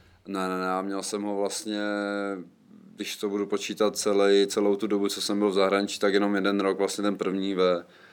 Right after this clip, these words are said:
ve Visle jsem ji neměl, protože tam přišel mladý asi o dva dny dřív přede mnou a vzal si ji, takže tak jsem měl čtrnáctku, kterou jsem vlastně tenkrát měl ještě v žákách v Blatn snad.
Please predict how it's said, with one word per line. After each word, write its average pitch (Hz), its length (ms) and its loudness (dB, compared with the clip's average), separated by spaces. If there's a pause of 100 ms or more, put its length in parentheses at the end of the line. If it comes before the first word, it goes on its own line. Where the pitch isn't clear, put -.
(340)
ve 95 140 2
Visle 98 380 2
jsem 98 200 0
ji 95 60 0
neměl, 95 300 0
protože 90 160 -6
tam 87 140 0
přišel 90 320 -6
mladý 85 320 2
asi 85 220 -2
o 85 100 -4
dva 82 180 -2
dny 87 160 -2
dřív 80 220 -8
přede 85 240 -6
mnou 85 160 -2
a 82 40 -2
vzal 80 240 -2
si - 160 -6
ji, 87 100 -2
takže 80 340 -6 (840)
tak 90 160 -10
jsem 92 140 -2
měl 92 140 0
čtrnáctku, 90 600 -2
kterou 90 220 0
jsem 92 160 -4
vlastně 87 240 -2
tenkrát 87 320 0
měl 90 160 -2
ještě 87 240 -2 (180)
v 76 180 -10
žákách 82 520 0
v 76 60 -16
Blatn 85 460 -2
snad. 85 340 -8